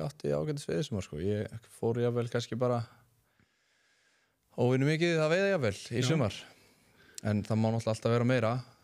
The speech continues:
Speaker 1: þó að kannski það finnist það ekki öllum öðrum í kringum mann, þá finnst manni það sjálfum oft.
Speaker 2: Náttúrulega hæðir og lægðir, það, eh, við veiðum náttúrulega töluvert saman, sko.
Speaker 1: Já, já.
Speaker 2: Þannig að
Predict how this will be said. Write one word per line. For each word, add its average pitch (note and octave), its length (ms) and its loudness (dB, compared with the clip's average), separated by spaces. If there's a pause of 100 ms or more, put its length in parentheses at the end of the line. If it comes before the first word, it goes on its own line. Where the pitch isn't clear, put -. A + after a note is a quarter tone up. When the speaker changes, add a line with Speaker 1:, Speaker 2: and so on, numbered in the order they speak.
Speaker 1:
þó - 260 -8
að G#2+ 140 0
kannski G#2+ 260 -2 (520)
það G2+ 140 -6
finnist A2 260 0
það G#2+ 100 0
ekki A2 140 0
öllum A2+ 240 -4
öðrum A2+ 300 0
í - 20 -2
kringum A2+ 320 -2
mann, A#2 160 -4
þá - 60 -8 (160)
finnst G#2 260 -8
manni A2 140 0
það G#2+ 80 -4
sjálfum A#2+ 260 -4
oft. - 240 -12
Speaker 2:
Náttúrulega G2+ 300 -4
hæðir A#2+ 260 2
og A#2+ 60 2
lægðir, G2 260 0
það, G#2+ 320 -6
eh, A2 220 -14 (180)
við A#2+ 220 2
veiðum B2+ 260 2
náttúrulega A#2 320 -2
töluvert A#2 320 0
saman, C3 560 0
sko. - 240 -2
Speaker 1:
Já, - 160 -6
já. G2+ 220 -6
Speaker 2:
Þannig G2+ 160 0
að G2+ 100 -2